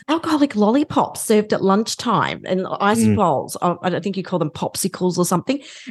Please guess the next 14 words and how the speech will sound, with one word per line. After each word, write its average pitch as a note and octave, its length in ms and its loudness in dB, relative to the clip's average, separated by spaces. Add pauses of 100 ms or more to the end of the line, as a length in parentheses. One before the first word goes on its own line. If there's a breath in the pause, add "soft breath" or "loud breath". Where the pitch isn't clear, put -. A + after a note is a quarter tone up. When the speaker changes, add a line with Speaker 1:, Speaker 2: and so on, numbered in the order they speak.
Speaker 1:
And A3+ 460 6
Prosecco F3+ 540 2
slushy, G#3 440 0 (400)
that - 180 2
went G3+ 220 4
down E3 180 2
a D3 80 -2
treat D#3 440 -4 (180 loud breath)
while A#3 160 4
you're G#3 100 4
getting F3+ 260 0
your F3 120 -4
face F3 280 -2
painted. E3 560 -6